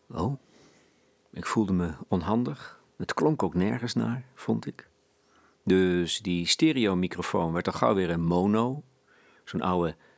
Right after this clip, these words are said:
Sennheiser uit de jaren vijftig van de vorige eeuw. Onverwoestbaar en beter dan wat ze daarna allemaal nog hebben uitgevonden. Een scheerapparaat in het jargon van de oude rotten. Twee jaar later wees een goede collega bij de omroep mij er fijntjes op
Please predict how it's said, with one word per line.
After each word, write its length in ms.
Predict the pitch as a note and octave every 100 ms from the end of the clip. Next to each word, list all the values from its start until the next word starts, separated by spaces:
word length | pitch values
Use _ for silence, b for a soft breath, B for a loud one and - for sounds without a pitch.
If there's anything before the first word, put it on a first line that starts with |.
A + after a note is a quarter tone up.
| b
Sennheiser 800 | - G#2 G#2 F#2+ G#2 G#2+ G#2+ A#2
uit 140 | E2
de 60 | F2+
jaren 240 | E2+ D#2+
vijftig 460 | - F#2+ G2 - A2+
van 160 | -
de 60 | F#2
vorige 420 | F2+ F#2+ E2+ F2+
eeuw. 180 | G2 A2
Onverwoestbaar 960 | - C3 G#2+ G2 E2 F#2 A2+ - G2+ A2
en 160 | F2
beter 400 | E2 A#2+ D3 G2
dan 120 | E2+ F2+
wat 180 | F#2
ze 80 | -
daarna 360 | F2+ F2+ G#2+ B2+
allemaal 280 | C3+ C3+ B2+
nog 120 | B2+
hebben 180 | A#2+ B2
uitgevonden. 600 | B2 - - C3 C#3 B B B B B
Een 120 | - -
scheerapparaat 1040 | - F3 D#3 - - A#2 G#2 E3 - - -
in 120 | G#2+
het 120 | -
jargon 420 | - - B2 B2+
van 100 | A2
de 80 | G2
oude 300 | G#2+ A#2+ A#2
rotten. 320 | G#2 - - - _ _ _ _ _ _ _ _ _ _ _ _
Twee 180 | - A2+
jaar 140 | G#2+
later 440 | C3 B2+ G#2 B2 -
wees 320 | B2 G2+ -
een 80 | F2+
goede 260 | - D3+ A#2
collega 540 | - G2 B2+ C#3+ C#3
bij 140 | A2+ G#2
de 100 | G2+
omroep 360 | B2+ C3 A#2+
mij 160 | - F#2+
er 80 | -
fijntjes 480 | - A#2 A#2+ G#2+
op 200 | A2+ G#2